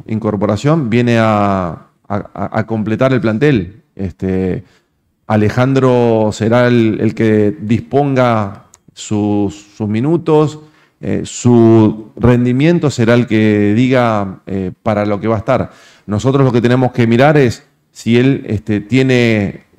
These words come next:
las características o, o vemos las condiciones para que él pueda destacar. Nosotros sí las vemos claramente,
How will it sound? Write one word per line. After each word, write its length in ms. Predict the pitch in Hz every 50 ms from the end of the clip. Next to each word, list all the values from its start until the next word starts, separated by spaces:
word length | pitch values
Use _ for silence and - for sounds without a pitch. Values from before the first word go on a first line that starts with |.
| _ -
las 200 | 101 110 110 110
características 1040 | - 117 110 110 110 113 110 123 151 156 151 151 147 131 143 139 135 143 139 123 117 -
o, 180 | 107 110 101 -
o 120 | 110 107
vemos 260 | 101 120 131 135 131
las 140 | 123 113 113
condiciones 600 | - 117 113 113 107 101 - 143 147 147 143 135
para 440 | 135 - 120 113 110 110 107 107 -
que 120 | - 110
él 120 | 117 120 107
pueda 240 | 117 127 120 117 113
destacar. 680 | 110 104 - 120 113 - 135 104 92 - - _ _ -
Nosotros 460 | 107 107 101 101 120 113 131 120 -
sí 120 | - 123 117
las 180 | 110 113 107
vemos 380 | 117 123 131 131 139 151 147 -
claramente, 680 | - 110 110 110 113 113 117 117 120 113 143 151 156